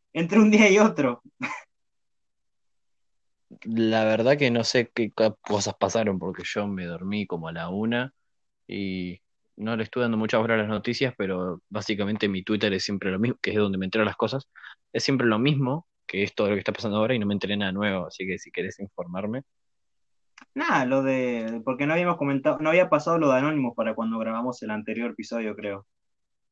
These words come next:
Speaker 2: Ah, cla-, bueno, pero sí, de un día para el otro pensé que decías desde ayer a hoy, por eso. Ah, eh, sí, de, de la última vez que grabamos, que fue hace unos días hasta ahora, sí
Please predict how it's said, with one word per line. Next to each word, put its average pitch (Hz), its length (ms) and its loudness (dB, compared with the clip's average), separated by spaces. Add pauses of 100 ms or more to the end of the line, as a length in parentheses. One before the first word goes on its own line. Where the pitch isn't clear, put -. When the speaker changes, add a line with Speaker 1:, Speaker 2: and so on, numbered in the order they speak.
(1600)
Speaker 2:
Ah, 123 340 2
cla-, 127 180 2
bueno, 120 220 4
pero 104 160 0
sí, 113 180 2
de 104 100 2
un 104 80 2
día 113 140 6
para 107 140 4
el 104 60 4
otro 113 140 2
pensé 101 200 -2
que 101 80 0
decías 98 260 -2
desde 92 200 -2
ayer 95 280 -2
a 95 100 0
hoy, 104 160 4
por 92 160 -6
eso. - 260 -8
Ah, 98 260 -6
eh, 104 360 0
sí, 120 280 0
de, 90 320 -2 (140)
de 101 240 2
la 101 100 2
última 127 240 0
vez 131 60 -4
que 120 140 0
grabamos, 120 360 -2
que - 120 -6
fue 107 120 -6
hace - 160 -8
unos 98 200 -6
días 113 340 -2
hasta - 360 -12 (720)
ahora, 113 380 2
sí - 160 -6